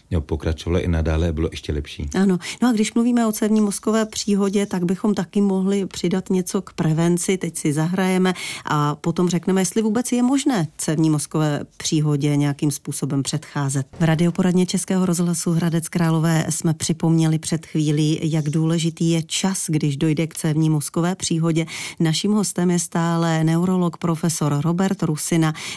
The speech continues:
Speaker 2: a přece jenom, když jsme mluvili o tom, jak důležité je rychle zavolat pomoc, rychle zavolat záchranku, aby se pacient co nejdříve dostal k odborníkům na odborné pracoviště. Eh,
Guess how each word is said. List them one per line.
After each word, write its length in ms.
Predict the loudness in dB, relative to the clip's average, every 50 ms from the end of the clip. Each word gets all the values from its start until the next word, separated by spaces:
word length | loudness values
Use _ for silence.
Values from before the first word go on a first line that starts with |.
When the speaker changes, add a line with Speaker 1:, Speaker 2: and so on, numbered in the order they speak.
| -8 -4
Speaker 2:
a 360 | -2 -2 0 -2 -2 -6 -8
přece 440 | -6 -6 -6 -6 -4 -4 -2 -2 0
jenom, 340 | 2 2 2 2 2 0 0
když 320 | -2 -2 -2 -4 -4 -4
jsme 160 | -2 -2 0
mluvili 380 | 2 2 2 2 0 0 0 -2
o 100 | -4 -2
tom, 200 | 0 2 2 2
jak 200 | 2 0 0 -2
důležité 680 | 0 0 2 2 2 0 0 -2 -2 0 0 0 2
je 160 | 2 2 2 2
rychle 360 | 0 -2 -2 -2 -2 -2 0
zavolat 400 | 0 0 0 0 0 0 0 -2
pomoc, 440 | 0 0 2 2 2 0 0 -2 -2
rychle 340 | 0 0 0 0 0 0
zavolat 360 | 0 0 0 0 0 0 0 0
záchranku, 520 | 0 0 0 0 0 0 0 0 0 0
aby 220 | 0 0 0 -2
se 160 | -2 -2 -4 -4
pacient 460 | -2 -4 -4 -2 0 0 0 0 0 -4 -8 -10 -10 -10 -10
co 240 | -4 0 0 2 2
nejdříve 540 | 4 4 4 2 2 0 0 0 0 0 0
dostal 440 | 0 -2 -2 -4 -4 -2 -2 -2 -4
k 160 | -6 -4 -4
odborníkům 600 | -2 0 0 0 2 2 2 0 2 2 2 2
na 120 | 2 0
odborné 500 | 0 -2 -2 0 0 0 2 2 0 0
pracoviště. 840 | -2 -2 -4 -4 -4 -2 -2 0 0 0 -2 -4 -4 -4 -2 -2 -2 -4 -6 -12 -12 -12 -12 -14 -16 -18 -12 -6
Eh, 40 | -2